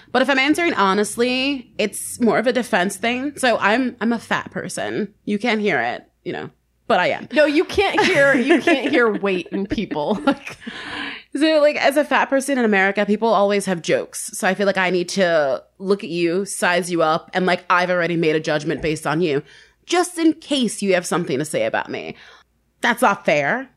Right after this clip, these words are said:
Speaker 1: I'm trying to, uh, unlearn that negative energy, and, like, it's baby steps. Like, I'm getting there.
Speaker 2: But, I mean, I think that's a big, uh, I mean, you're saying baby steps, but I think that's a big step in recognizing that this is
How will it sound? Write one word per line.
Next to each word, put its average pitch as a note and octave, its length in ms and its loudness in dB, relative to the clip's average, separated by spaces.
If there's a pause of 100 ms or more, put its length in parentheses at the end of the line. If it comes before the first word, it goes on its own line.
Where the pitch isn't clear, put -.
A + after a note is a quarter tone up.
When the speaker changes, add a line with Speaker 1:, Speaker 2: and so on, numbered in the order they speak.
(340)
Speaker 1:
I'm G#3 160 2
trying F#3+ 400 2
to, F3 300 0
uh, D3+ 500 0 (220)
unlearn F3 540 4
that E3 200 0
negative D#3+ 380 0
energy, E3 460 0
and, G#3 200 0
like, B3 240 -2 (160)
it's E4 180 -4
baby D#4 300 -2
steps. - 340 -8
Like, G#3+ 140 0
I'm A#3+ 180 2
getting E3+ 280 0
there. C3+ 280 -4 (840)
Speaker 2:
But, F#4 240 0
I E4+ 140 4
mean, D4 380 2 (100)
I C#4+ 80 2
think D#4+ 240 -2
that's C#4 200 0
a B3 60 2
big, A3 420 -2
uh, A3 160 2 (260)
I B3+ 100 2
mean, B3 220 2
you're B3 100 2
saying B3 280 0
baby A#3+ 360 0
steps, G3 420 -2
but G#3+ 120 2
I A#3+ 80 2
think B3+ 200 0
that's A3 200 0
a E3+ 60 -4
big A#3+ 360 -2
step F#3+ 420 -2
in F#3 320 -4
recognizing F#3 840 -2
that - 200 -4 (300)
this G3+ 200 0
is E3 180 -4